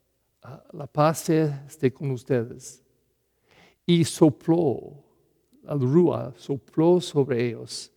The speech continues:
dando su espíritu. Y después de eso hizo una cosa increíble. Él mostró sus manos, los duelos, mostrando la marca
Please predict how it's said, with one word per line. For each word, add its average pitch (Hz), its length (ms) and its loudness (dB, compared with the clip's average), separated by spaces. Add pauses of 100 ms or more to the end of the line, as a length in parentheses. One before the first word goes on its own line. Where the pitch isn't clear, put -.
(340)
dando 123 460 -4
su - 180 -6
espíritu. 156 760 -6 (2250)
Y 160 260 2 (600)
después 247 560 -4
de 208 100 4
eso 143 380 -6 (140)
hizo 180 320 -2
una 156 240 -2
cosa 147 360 0
increíble. 135 720 -2
Él 185 240 6
mostró 185 640 2
sus 127 340 -8
manos, 131 760 -8 (800)
los 143 220 -4
duelos, 131 640 0 (960)
mostrando 156 1080 -2 (200)
la 147 180 0
marca 143 720 -2